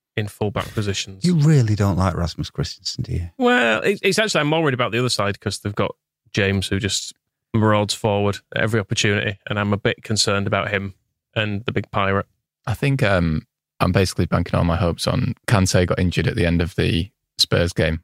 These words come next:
Speaker 3: I think he pulled his hamstring, and Tuchel was talking about him as, in, I think it was in the summer, he said something like, "He's the key, key, key, key, key player."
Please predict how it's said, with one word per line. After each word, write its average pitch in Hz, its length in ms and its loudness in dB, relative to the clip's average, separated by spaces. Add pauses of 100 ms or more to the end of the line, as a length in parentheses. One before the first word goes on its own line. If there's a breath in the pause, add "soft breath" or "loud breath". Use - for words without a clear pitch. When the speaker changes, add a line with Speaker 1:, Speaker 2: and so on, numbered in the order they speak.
Speaker 3:
I - 20 -2
think 98 120 2
he 87 40 2
pulled 87 200 0
his - 100 -2
hamstring, - 480 -2 (440)
and 90 120 2
Tuchel 87 320 2
was 85 140 2
talking 87 220 0
about 80 160 -2
him 82 120 2
as, 82 220 0 (200)
in, 98 140 4
I 101 80 -2
think 110 160 4
it - 60 2
was 101 100 2
in 95 80 6
the 95 60 4
summer, 92 180 4
he 92 40 6
said - 160 -2
something - 140 0
like, - 100 -2
"He's 151 120 0
the 135 60 -2
key, 98 260 2
key, - 240 2
key, - 260 2
key, 87 240 2
key 90 300 2
player." 92 460 0